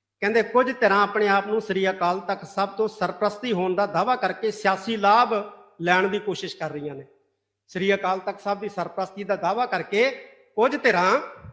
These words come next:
ਸਿਆਸੀ ਲਾਭ ਲੈਣ ਦਾ ਯਤਨ ਕਰ ਰਹੀਆਂ। ਆਪ ਤੀਹ ਅਗਸਤ ਨੂੰ ਅਕਾਲ ਤਖਤ ਸਾਹਿਬ ਤੋਂ ਮੋਰਚਾ ਸ਼ੁਰੂ ਕਰਨਾ,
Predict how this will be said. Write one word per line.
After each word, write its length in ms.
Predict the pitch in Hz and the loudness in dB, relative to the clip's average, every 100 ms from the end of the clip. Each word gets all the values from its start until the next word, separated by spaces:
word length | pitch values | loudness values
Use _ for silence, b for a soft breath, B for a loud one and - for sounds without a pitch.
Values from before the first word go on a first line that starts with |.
| _ _ _ _ - | _ _ _ _ -6
ਸਿਆਸੀ 400 | 202 214 220 262 | 0 0 0 2
ਲਾਭ 240 | 254 285 | 2 4
ਲੈਣ 220 | 254 240 | 4 4
ਦਾ 80 | 220 | 2
ਯਤਨ 260 | 202 190 175 | -2 -4 -6
ਕਰ 140 | 147 | -8
ਰਹੀਆਂ। 180 | 151 165 | -8 -6
ਆਪ 280 | 185 196 196 | -4 -4 -4
ਤੀਹ 180 | 226 233 | -2 0
ਅਗਸਤ 240 | 190 - | 0 0
ਨੂੰ 140 | 180 180 | -4 -2
ਅਕਾਲ 240 | 175 170 | -2 -4
ਤਖਤ 220 | 175 165 | -6 -8
ਸਾਹਿਬ 160 | 180 160 | -8 -8
ਤੋਂ 120 | 180 | -8
ਮੋਰਚਾ 320 | 156 143 165 | -8 -8 -10
ਸ਼ੁਰੂ 200 | 143 180 | -8 -10
ਕਰਨਾ, 280 | 175 143 | -8 -10